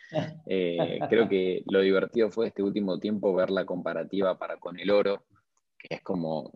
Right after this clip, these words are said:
Speaker 2: digamos, es algo histórico de muchísimo tiempo y que tenés diferentes posturas también para con ellos, pero digamos, no termina de ser, si querés, un, un activo en el cual muchos se han resguardado, que hay monedas atrás sustentadas en el oro y demás.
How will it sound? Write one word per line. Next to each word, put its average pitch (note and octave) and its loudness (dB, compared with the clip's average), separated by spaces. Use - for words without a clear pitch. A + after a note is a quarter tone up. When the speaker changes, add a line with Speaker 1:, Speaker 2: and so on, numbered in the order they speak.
Speaker 2:
digamos, - -16
es - -12
algo F2+ 2
histórico F#2+ 0
de F#2 -16
muchísimo F#2 -2
tiempo G2+ 2
y F2+ -2
que E2+ -8
tenés F2+ 0
diferentes F#2 0
posturas F#2+ 0
también F2+ -4
para F#2 2
con A#2 2
ellos, A2 0
pero F2 -6
digamos, F2 -4
no F#2 -6
termina F#2 -2
de E2+ -4
ser, F2+ -6
si - -12
querés, F2 -8
un, - -16
un F#2 -4
activo F#2 2
en F2+ -6
el F2 -2
cual G2 4
muchos G2 -2
se - -4
han F#2 0
resguardado, F#2 4
que F2+ -6
hay F2+ -4
monedas F2+ -4
atrás F#2 -2
sustentadas E2+ -6
en E2+ -14
el F#2 0
oro G2 4
y F#2+ -2
demás. G#2+ -8